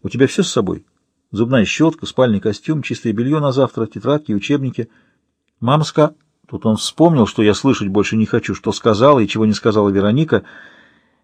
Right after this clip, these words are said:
Я открыл его чемодан, выложил пижаму и одежду на следующий день,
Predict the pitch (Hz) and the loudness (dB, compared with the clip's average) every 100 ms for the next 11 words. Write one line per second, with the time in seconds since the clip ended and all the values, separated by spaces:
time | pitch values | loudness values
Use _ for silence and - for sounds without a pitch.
0 | - 92 117 - 110 - 113 101 98 - | -8 2 2 2 0 2 2 4 2 0
1 | 98 95 110 160 180 175 _ _ _ _ | -2 0 4 4 4 0 _ _ _ _
2 | _ _ _ _ - 98 120 117 92 95 | _ _ _ _ -8 2 4 6 4 -2
3 | 87 90 117 160 170 165 - 165 - 92 | -4 0 4 6 4 0 -6 -6 -4 2
4 | 135 151 151 139 151 139 - 127 131 117 | 2 2 0 0 0 0 -2 0 0 -2